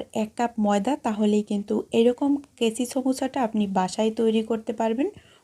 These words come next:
কোনো রকম শিট কেনার ঝামেলা ছাড়া। আজকে তৈরি করে দেখাবো হোমমেড শিট কিভাবে আপনি বাসায় তৈরি করবেন সেই রেসিপিটা, তার সাথে এই কেচি সমোসা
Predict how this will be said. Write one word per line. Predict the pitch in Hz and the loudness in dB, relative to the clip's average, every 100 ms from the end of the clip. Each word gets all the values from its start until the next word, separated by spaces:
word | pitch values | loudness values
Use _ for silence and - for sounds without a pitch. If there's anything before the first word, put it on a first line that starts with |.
| _ | _
কোনো | 233 233 | 2 4
রকম | 240 240 277 311 | 4 2 2 0
শিট | 330 - 226 220 | 0 -2 -4 -4
কেনার | - 214 262 | -2 0 2
ঝামেলা | 294 226 208 190 190 | 0 0 0 0 0
ছাড়া। | 185 185 180 185 - - - - | -2 -4 -4 -6 -14 -20 -20 -4
আজকে | 233 226 - 285 | 0 2 2 0
তৈরি | 277 247 240 | 4 6 6
করে | 240 247 247 | 6 2 4
দেখাবো | 220 214 226 226 233 226 | 2 2 -2 0 0 0
হোমমেড | 220 214 226 240 | 2 4 4 0
শিট | - - 233 233 | -4 0 0 -2
কিভাবে | - 214 214 214 220 | -2 2 4 4 2
আপনি | 214 214 | 2 0
বাসায় | 202 196 196 220 | 2 0 0 -4
তৈরি | 220 220 214 | 0 2 2
করবেন | 214 220 220 285 415 - - - - - | 0 -2 0 -2 -2 -12 -20 -20 -20 -4
সেই | - 240 | 4 6
রেসিপিটা, | 233 226 247 247 247 294 | 8 4 2 -4 -4 -4
তার | 285 220 | 0 -2
সাথে | 214 220 214 220 220 - | -2 -4 -2 -2 -2 -4
এই | 196 196 | -4 -4
কেচি | - 208 247 | -2 -2 -2
সমোসা | 233 240 233 247 311 | -4 -2 -2 0 -2